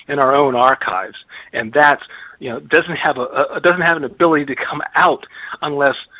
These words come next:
we create these, the, these spaces for it, and that's what we did with Digital Diaspora.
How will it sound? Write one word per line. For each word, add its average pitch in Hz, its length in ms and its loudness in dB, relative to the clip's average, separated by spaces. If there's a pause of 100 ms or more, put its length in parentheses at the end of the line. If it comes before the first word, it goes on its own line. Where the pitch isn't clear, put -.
(260)
we 156 180 -8
create 143 540 -2
these, 123 180 -6 (140)
the, 127 260 -10
these 120 120 -12 (140)
spaces 151 460 0 (100)
for 101 300 -4
it, - 60 -8 (260)
and 131 140 -8
that's 131 240 2
what 123 80 -4
we 123 120 -6
did 110 180 -4
with 101 120 -12
Digital - 300 -8
Diaspora. - 600 -6